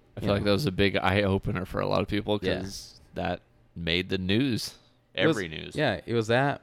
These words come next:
Speaker 2: Motorola. Um, was it,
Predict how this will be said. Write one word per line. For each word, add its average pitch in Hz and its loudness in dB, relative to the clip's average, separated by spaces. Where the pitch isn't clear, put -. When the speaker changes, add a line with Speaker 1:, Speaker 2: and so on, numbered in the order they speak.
Speaker 2:
Motorola. 104 0
Um, 82 -10
was 107 -6
it, 104 -4